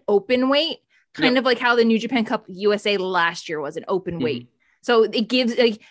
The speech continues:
Speaker 1: they're like, "Oh, there's juniors and young lions," but that also gives the opportunity for some of our questionably more thicker
Speaker 2: Yep.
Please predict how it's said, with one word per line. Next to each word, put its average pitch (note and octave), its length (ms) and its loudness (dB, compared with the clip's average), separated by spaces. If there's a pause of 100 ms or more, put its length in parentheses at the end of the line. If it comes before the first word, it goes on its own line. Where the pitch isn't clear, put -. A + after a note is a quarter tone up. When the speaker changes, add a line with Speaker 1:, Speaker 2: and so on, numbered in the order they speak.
(140)
Speaker 1:
they're A#3+ 120 4
like, A#3+ 140 4
"Oh, C#4 180 6
there's A3+ 200 4
juniors C4+ 280 0
and A#3+ 100 2
young A#3 140 2
lions," B3 260 2
but G#3 140 -4
that A3 160 0
also B3 300 0
gives A3+ 360 0
the G3 320 2 (300)
opportunity A3 1120 0 (320)
for A#3 120 -2
some C4+ 180 2
of C4 80 0
our C4 120 2
questionably D#4 580 -2
more C4 340 4 (380)
thicker B3+ 540 0 (500)
Speaker 2:
Yep. A#2+ 260 -4